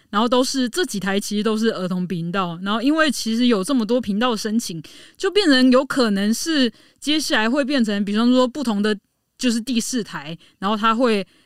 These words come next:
在二三台有不同的节目。然后目前是凯擘十二系统，然后跟台固五系统，然后还有大风山系统，以及大新店民主、南屏跟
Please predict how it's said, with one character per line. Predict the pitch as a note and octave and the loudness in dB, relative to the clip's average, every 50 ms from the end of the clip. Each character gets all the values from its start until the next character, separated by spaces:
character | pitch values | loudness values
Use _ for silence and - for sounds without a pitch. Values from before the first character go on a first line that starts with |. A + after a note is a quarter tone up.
| _ _ _ - | _ _ _ -4
在 | - D4+ C4+ | 0 0 2
二 | D4 C#4+ A#3+ | 4 4 4
三 | A3 - B3 B3+ | 2 2 2 0
台 | A#3 G3 F3+ | 2 0 0
有 | F#3+ F#3 F3+ | 0 -2 -2
不 | F3 C4 | -2 -2
同 | B3+ A#3 F3+ | 0 0 -2
的 | F3+ F3+ F3 | -2 -4 -6
节 | D#3 - E3+ D3+ D3 | -8 -10 -12 -10 -6
目。 | F3+ G#3 G#3 F3 D3+ - _ _ _ _ _ | -6 -4 -4 -6 -8 -10 _ _ _ _ _
然 | - A3+ | -2 0
后 | B3+ D4 | 0 0
目 | F4+ G#4 G4 D4 | 0 -2 -2 -2
前 | A#3 - G#3+ G3+ A3 | -2 0 -2 -2 -2
是 | A#3 - D#4 D#4+ D4+ C#4+ B3+ A#3+ - _ _ _ | -2 -2 -2 -2 0 0 0 -2 -4 _ _ _
凯 | - - A3+ G3 | -8 -4 -4 -2
擘 | G#3 G3+ D4+ D#4+ C#4+ A#3+ | -2 -2 -2 0 0 0
十 | - - G#3 A3 | 0 -2 0 0
二 | B3 C4 B3+ A#3+ G#3 B2+ - | 2 2 2 0 -2 -4 -10
系 | - - - - - - C4+ C4+ A3 | -14 -12 -10 -10 -6 -4 -2 -2 -2
统， | - F3+ G3 E3+ E3 D#3+ D#3+ F#3+ | -2 -4 -6 -6 -6 -8 -6 -4
然 | G3+ G3 G#3+ | -2 -2 -2
后 | A3+ A#3 | -2 -2
跟 | G3 A#3 A#3+ B3 | 0 0 0 0
台 | B3+ - E3+ E3+ G3 | 0 -2 -4 -6 -6
固 | F#3 - C#4 C4 | -4 -2 0 0
五 | A3+ F#3+ F3+ G3 E3+ D#3 D#3 D#3 | 0 0 -2 -4 -4 -4 -6 -8
系 | - - - B3+ G#3+ | -8 -6 -4 -4 -4
统， | - G#3 F3+ D#3+ D#3 D3+ | -4 -6 -6 -6 -8 -6
然 | F3 | -6
后 | G3 F#3+ | -6 -6
还 | F3+ G#3 | -4 -4
有 | G3+ G#3 G#3 - | -4 -4 -4 -2
大 | - - E4+ C4+ A#3 | 2 4 4 4 4
风 | - C#4+ B3+ C4 C4+ | 4 2 2 2 2
山 | - - B3 A#3 A#3+ B3 | 2 2 2 2 2 0
系 | - - - C4+ A3 | 0 0 -2 -2 -2
统， | F#3 G3 F#3 E3 D3 - _ _ _ _ - | -2 -4 -6 -6 -8 -10 _ _ _ _ -8
以 | G#3 F#3 | -6 -4
及 | - A#3 A#3 B3 | -2 0 -2 0
大 | - - C#4+ C4+ A#3 | 2 4 4 4 4
新 | A3 - A#3+ A#3 B3 | 4 4 2 2 4
店 | A#3 C#4+ B3+ G#3+ | 4 2 2 2
民 | G3 G3 F#3+ G3 | 0 0 0 -2
主、 | G#3+ - - A3+ F#3+ E3 D#3 - - _ _ _ | -2 -2 -4 -4 -4 -4 -8 -12 -18 _ _ _
南 | - G#3+ G#3 G#3 A3+ B3 C4 | -4 0 0 2 2 2 2
屏 | B3+ A#3 G#3+ G3+ G3+ G#3+ A3 - _ _ _ _ _ | 2 0 0 2 0 -2 -2 -6 _ _ _ _ _
跟 | - B3 B3+ C4 C4 C4+ | 0 2 2 4 2 0